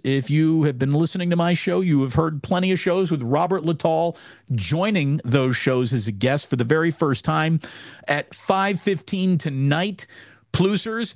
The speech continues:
he will be making his premiere. You can go ahead and start chatting in there when this chat room shuts down a little bit later on. Um, so Robert Littal, five fifteen, the premiere tonight on Damon Bruce Plus, The Plus. Uh, we talk an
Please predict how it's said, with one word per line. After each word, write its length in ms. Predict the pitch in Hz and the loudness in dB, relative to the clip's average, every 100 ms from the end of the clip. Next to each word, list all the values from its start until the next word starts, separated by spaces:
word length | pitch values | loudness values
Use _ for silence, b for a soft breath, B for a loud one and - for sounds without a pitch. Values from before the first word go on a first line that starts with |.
| b - | b -2
he 120 | 190 | 2
will 140 | 185 | 2
be 100 | 165 | 2
making 360 | 165 180 185 180 | 0 0 0 0
his 120 | 175 | -2
premiere. 640 | - - 143 139 180 196 B B | -2 0 0 0 0 -2 B B
You 160 | 147 175 | -2 2
can 100 | 170 | 2
go 160 | 175 | 2
ahead 160 | 160 170 | 0 -2
and 80 | 147 | -4
start 260 | 156 143 | -4 -4
chatting 360 | - 175 170 147 | -4 -4 0 0
in 140 | 151 | 2
there 340 | 160 170 139 139 | 2 2 2 0
when 180 | 131 | 0
this 160 | 135 143 | 0 0
chat 260 | - 156 135 | -2 -2 0
room 200 | 131 123 | 0 2
shuts 300 | 147 117 - | 0 -2 -4
down 260 | 151 143 | -2 0
a 80 | 117 | 2
little 160 | 123 120 | 0 0
bit 140 | 120 | 0
later 340 | 127 123 113 | 2 2 2
on. 260 | 143 110 123 B B B - | 2 2 -2 B B B 0
Um, 500 | 139 147 147 143 139 B B | 2 2 2 2 0 B B
so 420 | - 196 165 160 120 | -10 -8 -6 -6 0
Robert 320 | 156 208 185 | 0 2 2
Littal, 580 | 180 - 180 175 180 - | 0 0 0 0 0 -4
five 340 | - 180 190 185 | -4 -2 0 0
fifteen, 460 | 185 - 185 185 | -4 -2 -2 0
the 60 | 160 | 0
premiere 460 | - 175 175 160 151 | 0 0 2 0 -2
tonight 640 | 143 131 139 165 147 - B B - | -4 -2 0 0 -2 -6 B B -2
on 220 | 127 131 | 0 2
Damon 300 | 131 143 131 | 2 2 2
Bruce 260 | 127 127 - | 2 0 0
Plus, 560 | - 123 147 - - - | 0 0 0 -4 -12 -6
The 180 | 110 127 | 0 0
Plus. 540 | 98 127 123 156 - - B B B B B | 2 2 2 0 -4 -14 B B B B B
Uh, 220 | 127 135 135 | -2 0 0
we 140 | 156 | -2
talk 300 | 151 185 | -2 -4
an 80 | 160 | -4